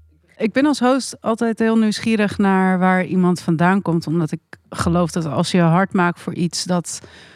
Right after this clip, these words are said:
ook wel gelinkt is aan je privé, dus d-, zeg maar met wat je nu doet, dat is waarschijnlijk ergens in je levensloop ontstaan.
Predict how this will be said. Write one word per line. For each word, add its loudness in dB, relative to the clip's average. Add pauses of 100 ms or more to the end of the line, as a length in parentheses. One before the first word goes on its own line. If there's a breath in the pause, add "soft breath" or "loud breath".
(240 loud breath)
ook 2
wel 4
gelinkt 0
is -4
aan 2
je 0 (120)
privé, 2 (1040 loud breath)
dus 0
d-, -14 (140)
zeg -2
maar 4 (120)
met 0
wat 2
je 4
nu 4
doet, 0
dat -2
is -2
waarschijnlijk 0
ergens 0
in -4
je 0
levensloop 0
ontstaan. -2